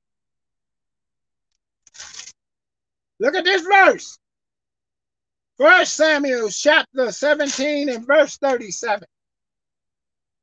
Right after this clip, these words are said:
David said, "Moreover, the Lord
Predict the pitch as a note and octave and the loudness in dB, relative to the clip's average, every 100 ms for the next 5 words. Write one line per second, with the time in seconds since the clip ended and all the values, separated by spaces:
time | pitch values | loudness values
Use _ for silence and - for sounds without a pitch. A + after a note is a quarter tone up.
0 | _ _ _ _ _ D#2 _ _ _ _ | _ _ _ _ _ -20 _ _ _ _
1 | _ _ _ _ _ _ _ _ _ _ | _ _ _ _ _ _ _ _ _ _
2 | _ _ _ _ _ _ _ _ _ B3 | _ _ _ _ _ _ _ _ _ 2
3 | B4+ C#5 C5+ G#4 F#4+ C#4+ - D4+ D4+ D#4 | 6 8 6 2 -2 -4 0 2 4 4
4 | F#4 E4+ E4 G#4 B4+ A4+ F#4 D#4 D#4+ D#4+ | 2 0 -2 4 4 6 4 4 4 4
5 | D#4+ D#4+ F4 B4 C5 B4+ | 6 4 4 4 6 6